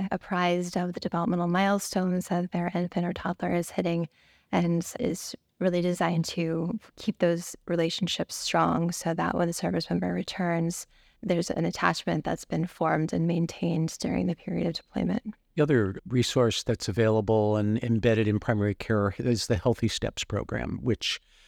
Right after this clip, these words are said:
Speaker 2: works with young parents in addressing their parental questions, ensuring that children are meeting their developmental milestones, and walking parents through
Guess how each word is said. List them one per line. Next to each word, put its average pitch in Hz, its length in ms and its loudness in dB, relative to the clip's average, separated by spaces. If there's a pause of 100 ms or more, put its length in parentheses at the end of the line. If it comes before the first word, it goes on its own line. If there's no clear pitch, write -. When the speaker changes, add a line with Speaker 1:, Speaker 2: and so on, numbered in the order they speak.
(140)
Speaker 2:
works 117 500 4
with 107 140 4
young 107 300 6
parents 104 720 0
in 104 720 2 (460)
addressing 123 560 4
their 110 160 4
parental 110 720 0 (140)
questions, 120 880 0 (220)
ensuring 117 500 4
that 104 120 2
children 107 380 0
are 101 80 4
meeting 101 300 4
their 98 100 2
developmental 98 680 0
milestones, 101 880 2
and 110 200 2
walking 120 420 4
parents 101 540 -2
through 101 480 2